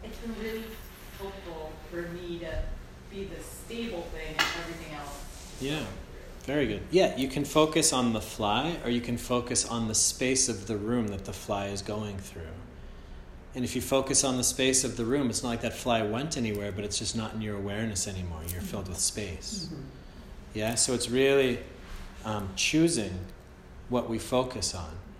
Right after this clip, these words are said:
Speaker 2: This right mindfulness, right? What do we want to focus on? What is gonna help us to focus on? And what's gonna just drag us down?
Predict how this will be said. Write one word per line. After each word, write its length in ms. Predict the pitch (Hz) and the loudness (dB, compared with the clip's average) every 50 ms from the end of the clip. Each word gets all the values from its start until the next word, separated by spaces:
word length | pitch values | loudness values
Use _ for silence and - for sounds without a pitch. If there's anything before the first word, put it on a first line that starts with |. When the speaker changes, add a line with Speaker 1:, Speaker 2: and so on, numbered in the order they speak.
| - - - - - - - - - - - - - | -14 -16 -16 -16 -16 -16 -16 -16 -16 -14 -14 -12 -10
Speaker 2:
This 160 | 104 98 - | -10 -8 -6
right 380 | 110 110 120 123 123 123 - - | 0 4 6 6 6 4 0 -2
mindfulness, 760 | 123 120 117 120 127 131 127 - - 101 87 80 78 - - - | 0 2 2 2 2 0 -2 -4 -6 -6 -6 -8 -8 -10 -8 -4
right? 220 | 104 101 107 113 - - - 104 104 101 | -2 -2 -2 -4 -6 -8 -10 -10 -8 -4
What 180 | 107 113 120 | -2 -2 0
do 80 | 127 123 | 0 0
we 160 | 120 127 123 | 0 0 0
want 320 | 117 110 117 123 131 123 - | 2 0 0 -2 -2 -2 -4
to 80 | - | -6
focus 500 | - - - 131 131 131 - - - - | -6 -4 -2 -2 -2 -2 -2 -2 -2 -2
on? 200 | 101 90 87 87 | -2 -2 -4 -4
What 120 | 87 95 95 | -2 -2 -2
is 80 | 98 | -2
gonna 160 | - 113 110 113 | -2 -2 -2 -2
help 340 | 101 - - 131 - - 123 | -2 0 0 0 0 0 -2
us 160 | 104 - - | -2 -2 -2
to 80 | - 101 | -4 -6
focus 440 | 90 - 107 98 92 - 101 - - | -6 -4 -4 -4 -4 -2 -2 -2 0
on? 240 | 98 92 92 92 92 - - - - - | 0 -2 -4 -4 -6 -8 -10 -14 -12 -4
And 160 | 117 117 113 | 0 2 2
what's 220 | 113 110 110 - - | 2 2 2 0 0
gonna 200 | - 113 107 104 | 0 -2 -2 -2
just 220 | 98 98 92 - | -2 -4 -4 -4
drag 280 | - 113 101 95 98 95 | -4 -4 -4 -4 -4 -4
us 120 | 98 95 - | -4 -4 -4
down? 340 | - 98 98 98 92 87 | -4 -6 -6 -6 -6 -8